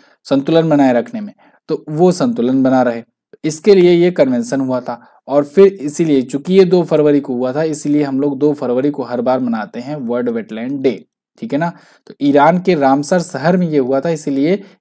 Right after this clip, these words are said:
यहाँ की जो साइट जो चिन्हित की जाती हैं, उन्हें रामसर साइट्स कहा जाता है, ठीक है।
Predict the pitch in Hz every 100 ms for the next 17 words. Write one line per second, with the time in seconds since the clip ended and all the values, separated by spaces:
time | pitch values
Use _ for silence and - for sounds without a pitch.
0 | - 131 151 165 175 165 156 - 131 143
1 | 143 147 139 131 139 - 160 131 110 120
2 | 120 175 - _ _ _ _ 147 151 175
3 | 143 143 147 185 156 113 107 - 110 107
4 | 104 - - - _ _ _ 135 131 175